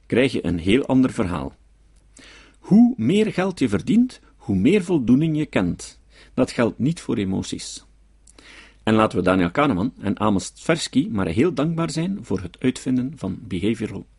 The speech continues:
economics. Kahneman schreef trouwens onlangs een boek dat een mooi overzicht geeft van zijn levenswerk. Dit boek moet je absoluut lezen. Het is in het Nederlands vertaald als Ons feilbare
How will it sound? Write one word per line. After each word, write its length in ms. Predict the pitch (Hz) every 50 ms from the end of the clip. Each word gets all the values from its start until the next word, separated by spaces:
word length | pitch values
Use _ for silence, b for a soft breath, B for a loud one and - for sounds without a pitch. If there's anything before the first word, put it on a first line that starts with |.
| _
economics. 760 | - - - - - 90 82 - 165 - - - - - - _ _ _ B B B B B B B B B B
Kahneman 440 | - 214 240 214 156 113 165 220 208
schreef 320 | - - 156 170 190 185
trouwens 380 | - - 107 104 104 98 - -
onlangs 320 | 208 196 185 165 127 101
een 180 | 110 104 95 92
boek 220 | 123 196 - - B B B B -
dat 160 | - 92 87
een 160 | 90 85 85
mooi 240 | 95 143 196 196 -
overzicht 520 | - 202 240 220 - 101 - 107 - - -
geeft 360 | - - 175 196 - - - B B B B _
van 220 | - 104 101 98
zijn 240 | 80 92 90 85 - -
levenswerk. 880 | 95 92 107 123 123 - 90 85 - - 78 - - - - - - _ _ _ B B B B B B
Dit 240 | - 123 127 110 123
boek 260 | 190 254 254 - -
moet 200 | - 120 120 -
je 100 | - - - _
absoluut 440 | - 135 - - 123 117 113 - -
lezen. 480 | - 95 98 92 90 85 87 82 87 - _ _ B B B B B
Het 180 | - - - -
is 160 | 135 - -
in 100 | 147 127
het 140 | 127 - -
Nederlands 420 | 165 202 196 139 - 147 147 -
vertaald 420 | - - - - 107 110 - -
als 400 | - - 95 117 143 - - b b b b b
Ons 280 | - 107 95 85 - -
feilbare 600 | - 139 147 143 131 120 113 113 110 110 110